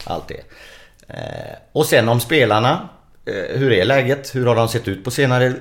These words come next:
tid? Vad har de för stat? Och, och hur går snacket? Eh, för det är också intressant att, att, att få infallsvinklar från, ja, men klubben själv, eh, nyheter och supportrarna.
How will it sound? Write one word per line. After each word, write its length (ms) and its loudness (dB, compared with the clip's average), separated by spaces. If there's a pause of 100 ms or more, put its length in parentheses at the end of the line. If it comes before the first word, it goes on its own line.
(140)
tid? 400 -2
Vad 120 0
har 140 2
de 140 0
för 100 -4
stat? 640 -8 (800)
Och, 640 -6
och 140 2
hur 80 2
går 160 2
snacket? 640 -10 (880)
Eh, 400 -14
för 120 -8
det 80 -2
är 40 2
också 280 -4
intressant 580 -10
att, 60 -6
att, 540 -12
att 60 -12
få 320 -6
infallsvinklar 880 -6
från, 360 -8 (640)
ja, 60 -8
men 140 -4
klubben 340 2
själv, 600 4 (560)
eh, 920 -10
nyheter 920 2 (200)
och 120 2
supportrarna. 500 -8